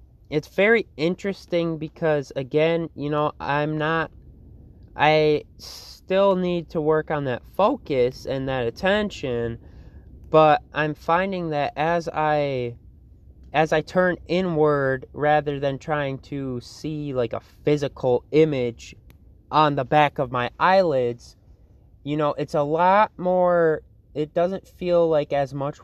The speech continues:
work. And when I'm in my meditations doing this, um,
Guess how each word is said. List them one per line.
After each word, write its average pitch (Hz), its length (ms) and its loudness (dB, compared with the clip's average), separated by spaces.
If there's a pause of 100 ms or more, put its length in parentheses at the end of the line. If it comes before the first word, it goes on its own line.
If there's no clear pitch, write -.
work. 139 460 -2 (200)
And 156 580 -2 (500)
when 156 260 2
I'm 147 260 -2
in 180 240 -2
my 160 180 -2
meditations 151 1080 -4
doing 143 520 -8
this, 156 560 -2 (540)
um, 120 600 -2